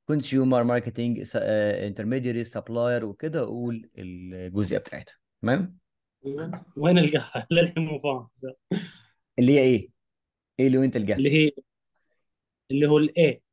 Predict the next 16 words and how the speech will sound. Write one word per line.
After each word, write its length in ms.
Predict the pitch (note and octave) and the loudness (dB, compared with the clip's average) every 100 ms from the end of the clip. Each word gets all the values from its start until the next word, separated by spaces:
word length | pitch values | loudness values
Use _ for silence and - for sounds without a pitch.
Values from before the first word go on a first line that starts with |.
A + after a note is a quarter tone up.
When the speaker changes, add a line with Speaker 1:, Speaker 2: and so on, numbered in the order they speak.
| _ - | _ -20
Speaker 2:
السؤال 360 | A#2 D#3 D#3+ | -6 0 0
الثاني 600 | D#3 - E3+ F3+ F3+ D#3 B2 | 0 -2 0 0 0 -4 -6
A. 40 | _ | _
شنو 360 | - F3 F3 D#3+ | -8 -2 0 0
إجابته؟ 400 | C3 C#3+ B2 D3+ | -4 -6 -6 -10
Speaker 1:
A 320 | - - D3+ | -10 -4 2
ولا 220 | E3+ D3 | 4 4
B؟ 220 | C#3 C#3+ A#2+ | 4 2 0
ده، 80 | |
ده 180 | A#2+ D3+ | 0 2
B. 260 | D3 D3 F2+ - _ | 2 0 -4 -12 _
ده 100 | - | -8
مش 160 | A#2+ A#2+ | -8 -6
A، 40 | |
ده 340 | C#3 G#2+ F2+ G#2 | -6 -8 -8 -6
B. 220 | B2+ F#2+ | -4 -6